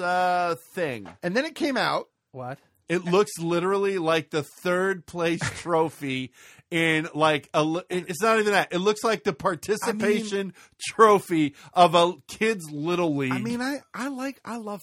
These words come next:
Speaker 2: Funko, and I've really been a fan of the Smuggler's Bounty box.
Speaker 1: Uh-huh.
Speaker 2: But
Speaker 1: Me too.
Speaker 2: the overall consensus on this piece is that it is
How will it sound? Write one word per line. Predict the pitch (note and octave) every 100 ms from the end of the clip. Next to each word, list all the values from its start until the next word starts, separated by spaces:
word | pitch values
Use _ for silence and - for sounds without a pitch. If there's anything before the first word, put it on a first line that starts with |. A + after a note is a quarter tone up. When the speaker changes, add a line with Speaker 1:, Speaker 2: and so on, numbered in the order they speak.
| -
Speaker 2:
Funko, | A#2 A2+ A2 G2+ G2 -
and | D#3 F#3
I've | A#3 E3+
really | F3 G#3+ A3
been | F3 F3+
a |
fan | E3+ E3 D#3 C#3+
of | C3
the | C#3
Smuggler's | D#3 C#3 C3 A#2+
Bounty | A#2+ B2
box. | G#2 F2+ D#2+ - - _ _
Speaker 1:
Uh-huh. | F3+ D3+ D#3+ C#4
Speaker 2:
But | C#3+ A2 D#3 D3+ C#3 _ _ _
Speaker 1:
Me | A2 D#3+
too. | C#3+ F4+
Speaker 2:
the | D#3+ E3+ -
overall | F3 D#3+ E3+ G3+ F#3+ F3+ F3
consensus | E3+ F3 D3 - C#3+ - E3
on | C3+ B2
this | B2+ -
piece | C#3 C#3+ F#3 -
is | C3+ B2+
that | B2+
it | B2
is | A2+ A2